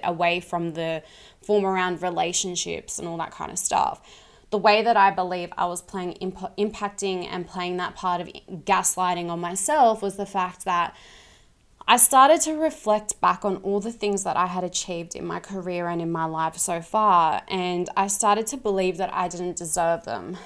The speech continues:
and I started to believe that I wasn't good enough. I wasn't attracting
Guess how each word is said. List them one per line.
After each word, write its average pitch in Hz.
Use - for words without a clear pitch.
and 185
I 196
started 202
to 247
believe 185
that 170
I 190
wasn't 202
good 202
enough. 180
I 185
wasn't 190
attracting 180